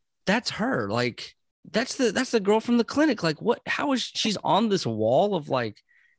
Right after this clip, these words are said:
people who saw combat? Like, how is no one talking about this? Is,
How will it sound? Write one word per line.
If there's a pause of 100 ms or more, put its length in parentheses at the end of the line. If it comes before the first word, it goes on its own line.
(140)
people
who
saw
combat?
Like, (1040)
how
is
no
one
talking
about
this?
Is,